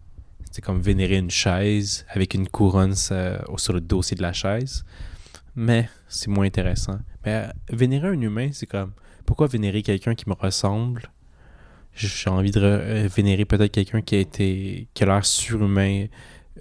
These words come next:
surnaturel ou, euh, plus grand que nature. Quelque chose qui est unique et spécial. Mais on,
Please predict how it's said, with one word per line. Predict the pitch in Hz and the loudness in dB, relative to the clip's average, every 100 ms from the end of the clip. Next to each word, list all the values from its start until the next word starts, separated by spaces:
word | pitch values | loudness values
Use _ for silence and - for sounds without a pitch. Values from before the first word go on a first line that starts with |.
| - - | -20 -6
surnaturel | - - 151 135 - 110 98 95 92 95 95 - | 0 2 4 4 2 0 2 2 0 -4 -8 -8
ou, | 110 95 92 | -6 -2 -2
euh, | 87 90 92 98 - - - - - - - - | -2 -4 -8 -10 -16 -16 -12 -12 -12 -16 -16 -4
plus | - 135 | 2 2
grand | 117 110 | 2 -2
que | 117 | -2
nature. | 98 - 120 110 101 - - - | -2 0 0 0 -4 -12 -20 -6
Quelque | 107 98 | -4 -2
chose | - 110 - | -2 -2 0
qui | 104 | -2
est | - | 2
unique | 123 117 123 120 - - 107 | 4 6 4 2 0 0 0
et | 101 98 101 | 2 2 -2
spécial. | - - 95 - 123 113 101 | -4 0 0 4 4 4 2
Mais | 95 | 0
on, | 92 | 0